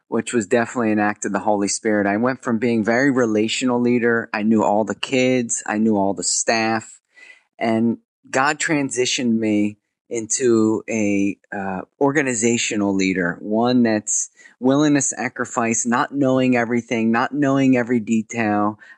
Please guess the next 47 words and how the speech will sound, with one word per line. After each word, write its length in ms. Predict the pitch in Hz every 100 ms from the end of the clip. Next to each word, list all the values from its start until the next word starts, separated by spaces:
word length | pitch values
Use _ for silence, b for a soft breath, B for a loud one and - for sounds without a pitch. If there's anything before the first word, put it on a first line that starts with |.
| -
I 140 | 120
don't 260 | 127 131 123
know 160 | 131
all 140 | 127 123
the 120 | 127
kids 380 | - 131 120 -
today. 360 | 123 113 113
I 20 | 110
haven't 380 | 117 120 127 110
met 220 | 113 113
'em. 280 | 117 113 107
Their 180 | 120 120
staff 560 | - - 120 120 -
I 80 | 110
haven't 320 | 113 113 117
even 320 | 113 107 110
met. 340 | 107 101 104 - b b b -
And 260 | 110 113
it's 220 | 113 -
for 160 | - 139
the 100 | 127
sake 400 | - 139 127 120
that 200 | 123 113 - _ _
I've 220 | 117 127
seen 300 | - 151 143
these 200 | 139 131 -
kids' 320 | - 123 113
lives 360 | 113 113 107
change 380 | - 123 120 113
in 100 | 110
India, 440 | 107 110 117 123 120
the 120 | 104
kids 280 | - 123 110
that 100 | 95
live 180 | 110
in 120 | 110 104
the 60 |
slums 580 | 98 - 110 107 107 101
and 160 | 101 95
the 60 |
kids 340 | 92 - 107 101
that 100 | 101
have 160 | 101
come 220 | - 107 104
to 60 |
our 180 | 98 92
orphanage. 720 | 107 110 - 120 123 - -